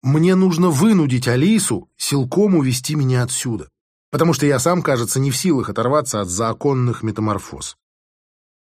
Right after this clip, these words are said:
Она совершила это чудо, благо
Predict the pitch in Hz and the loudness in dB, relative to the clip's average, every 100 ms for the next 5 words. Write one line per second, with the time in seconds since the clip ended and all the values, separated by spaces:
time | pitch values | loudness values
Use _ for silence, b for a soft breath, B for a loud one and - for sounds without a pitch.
0 | _ _ - 170 294 285 277 254 302 285 | _ _ -8 -2 0 2 0 0 0 2
1 | 226 180 131 - 117 - B B B B | 2 0 -2 -2 -4 -6 B B B B
2 | - 220 220 226 - | 0 2 4 2 0